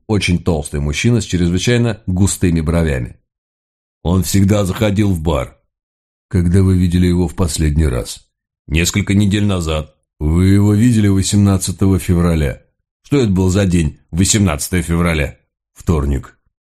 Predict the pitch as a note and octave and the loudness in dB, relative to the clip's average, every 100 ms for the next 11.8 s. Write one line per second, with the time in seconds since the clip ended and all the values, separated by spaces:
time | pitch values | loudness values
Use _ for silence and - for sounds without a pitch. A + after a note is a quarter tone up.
0 | - D2 - E2+ F2+ F#2+ F#2+ - D#2 E2 | -10 -8 -2 0 2 2 0 -2 -2 -2
1 | E2 E2+ C#2 - _ _ - F#2 A#2 A#2 | 0 0 -2 -8 _ _ -6 -4 -2 0
2 | A2 G#2 A#2+ A#2 A2+ D#3 D#3+ G2+ D2+ - | 0 -2 -2 -2 -2 -2 0 0 -2 -8
3 | - G#2 E3 F#3 E3+ D#3+ D3 A2+ G2+ D#3 | -2 0 0 -2 0 0 0 -2 -2 -2
4 | D3 A#2 - - - G2+ F#2+ C3 C3+ A2 | 0 -2 -4 -10 -4 0 2 2 0 -2
5 | C#2+ - _ _ _ - D#2+ E2+ F2+ F#2 | -4 -12 _ _ _ -6 0 2 2 0
6 | F2 F2+ F2+ E2+ F2 D#2 - F2 - G2+ | -2 0 0 2 2 0 -2 -2 2 4
7 | G2 F#2 - C#3 D#3 C#3 C3 D3 A#2+ D3+ | 2 -2 -4 -2 0 -2 -2 -2 -2 -2
8 | G3+ D3 F#2 F#2 F2 F2 F#2 F#2 F2 D#2 | -2 -2 -4 -4 -2 0 0 0 -2 -4
9 | _ - D#2+ E2+ - F2 - D2+ D2+ D2+ | _ -8 -2 0 0 -2 -2 -4 -2 -2
10 | D#2 D2 D#2 C#2+ C2+ A#1+ - _ D2+ F2+ | -2 -2 -2 -2 -2 -6 -12 _ -2 2
11 | G2+ E2+ C#2+ C#2+ F#2+ E2+ B1 A#1+ | 2 2 -2 0 2 2 -2 -8